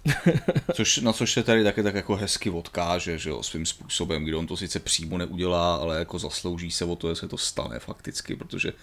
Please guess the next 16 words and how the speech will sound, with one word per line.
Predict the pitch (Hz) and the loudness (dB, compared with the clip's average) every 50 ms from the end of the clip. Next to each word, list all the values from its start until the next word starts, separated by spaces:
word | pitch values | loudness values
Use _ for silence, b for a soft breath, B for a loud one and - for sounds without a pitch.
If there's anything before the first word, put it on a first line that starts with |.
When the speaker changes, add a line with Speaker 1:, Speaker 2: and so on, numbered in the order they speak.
| B B B B - | B B B B -8
Speaker 2:
vyvolá | - 85 85 85 90 90 87 87 87 85 | -6 -4 -2 2 4 6 6 6 6 4
ty | - - - | 0 -4 -4
anarchistický | - 85 87 87 87 - - - - - 87 - - - 101 | -2 -2 -2 -2 -2 -2 -6 -8 -6 -6 -6 -6 -6 -4 -2
nepokoje | 87 87 85 - 87 - - 90 87 87 85 - | -2 -2 0 -2 -4 -2 0 0 2 2 2 0
a | - - - - - - - B B B B B B B B B B B | -2 -4 -8 -10 -16 -20 -20 B B B B B B B B B B B
Speaker 1:
No | 120 120 | 2 2
a | 127 131 | 2 2
když | 127 123 127 120 120 117 | 0 -2 -2 -2 -2 0
už | 139 127 | -2 -2
jsme | - 151 143 | -2 -2 -2
vlastně | 135 131 - 147 143 | -2 0 0 0 -2
u | |
těch | 131 - - | -2 0 2
jednotlivých | 147 135 139 - 127 135 135 | 2 2 2 2 0 -2 -2
jako | - - - 123 | -2 -2 2 6
Jokerů, | 143 143 139 135 151 147 143 143 147 | 6 6 6 6 6 6 6 4 2